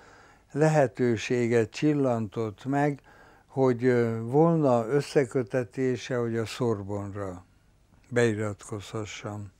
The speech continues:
És, ö, felajánlotta, ez aglegény volt, ez a hadnagy, Béla, azt hiszem, ö, hogy ott lakhatom, ö, nála Párizsba. Hát ez nekem egy olyan kapunyítás és egy olyan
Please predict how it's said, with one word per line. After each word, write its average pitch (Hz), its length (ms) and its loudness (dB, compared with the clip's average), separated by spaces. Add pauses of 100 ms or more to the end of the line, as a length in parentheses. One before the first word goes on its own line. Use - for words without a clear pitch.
(760)
És, 135 440 4
ö, 135 200 0 (1200)
felajánlotta, 131 1000 6
ez 120 200 0
aglegény 107 720 -2
volt, 120 420 -2
ez 117 180 -4
a 107 280 -6 (240)
hadnagy, 131 600 -2 (1000)
Béla, 120 420 0
azt 110 180 -10
hiszem, 123 500 -14 (1160)
ö, 127 340 4 (320)
hogy 151 180 4
ott 147 200 6
lakhatom, 110 760 0
ö, 113 220 -6 (100)
nála 110 420 0
Párizsba. 110 500 -6
Hát 139 240 -2
ez 131 140 0
nekem 120 440 -2
egy 110 280 -6
olyan 120 640 -4
kapunyítás 123 1080 0
és 113 380 -10
egy 117 220 -6
olyan 117 360 -2